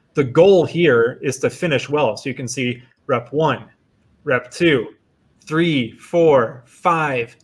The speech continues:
six especially. I finished well because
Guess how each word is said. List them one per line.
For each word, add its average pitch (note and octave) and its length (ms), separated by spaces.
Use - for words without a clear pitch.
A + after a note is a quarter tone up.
six - 520
especially. D3+ 640
I E3 440
finished D3+ 580
well A#2+ 560
because B2 720